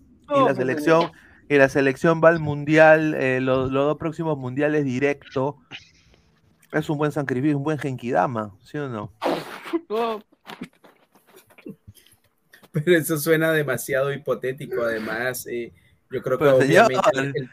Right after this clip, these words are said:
Speaker 3: el
Speaker 1: señor, ¿por qué
Speaker 3: el,
Speaker 1: se
Speaker 3: el,
Speaker 1: ríe? Es la
Speaker 3: yo creo
Speaker 1: verdad.
Speaker 3: que la Liga uno perdería demasiado condimento, demasiada esencia sin, sin Alianza Lima, sobre todo cuando viene de ser dos veces campeón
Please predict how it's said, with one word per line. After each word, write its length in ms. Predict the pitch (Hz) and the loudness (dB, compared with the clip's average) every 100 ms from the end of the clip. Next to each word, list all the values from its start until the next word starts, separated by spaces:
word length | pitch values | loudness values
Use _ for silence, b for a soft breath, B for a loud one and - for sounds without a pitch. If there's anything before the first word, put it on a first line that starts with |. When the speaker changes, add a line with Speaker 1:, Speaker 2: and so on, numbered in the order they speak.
| - | -10
Speaker 3:
el 420 | - _ - 170 | -10 _ -2 2
Speaker 1:
señor, 140 | - | 6
¿por 100 | 233 | 6
qué 80 | - | 4
Speaker 3:
el, 60 | 320 | 4
Speaker 1:
se 120 | 254 | 6
Speaker 3:
el, 40 | 185 | 6
Speaker 1:
ríe? 480 | - 170 151 139 | 6 6 6 2
Es 260 | 127 156 208 | 0 -2 0
la 180 | 269 226 | 0 0
Speaker 3:
yo 60 | 214 | 2
creo 0 | 311 285 | 0 4
Speaker 1:
verdad. 180 | 165 165 | 4 4
Speaker 3:
que 80 | 180 | 4
la 120 | 160 | 6
Liga 340 | 147 143 151 | 4 4 6
uno 280 | 151 147 151 | 6 4 0
perdería 560 | 151 131 127 120 120 131 | 0 -2 -2 -4 -4 -4
demasiado 640 | 131 123 110 131 120 127 | -4 -6 -10 -8 -6 0
condimento, 680 | - 120 113 110 117 120 120 | 0 -2 -6 -10 -10 -10 -8
demasiada 500 | 113 107 101 113 110 | -8 -10 -12 -10 -10
esencia 480 | 110 113 107 - 104 | -8 -8 -8 -8 -10
sin, 380 | - 107 104 - | -10 -12 -14 -16
sin 300 | - 117 107 | -14 -10 -8
Alianza 480 | 98 98 110 113 107 | -6 -6 -6 -6 -8
Lima, 400 | 101 107 95 - _ - - | -8 -10 -12 -16 _ -16 -16
sobre 280 | - 139 120 | -6 -2 -2
todo 200 | 131 147 | 4 4
cuando 260 | 165 151 131 | 6 6 4
viene 260 | 131 143 | 4 4
de 80 | 143 | 4
ser 240 | 131 135 131 | 2 -2 -2
dos 140 | 135 | -4
veces 420 | 135 - 147 123 | -4 -4 -6 -6
campeón 600 | - 117 104 113 156 - | -8 -10 -8 -8 -6 -8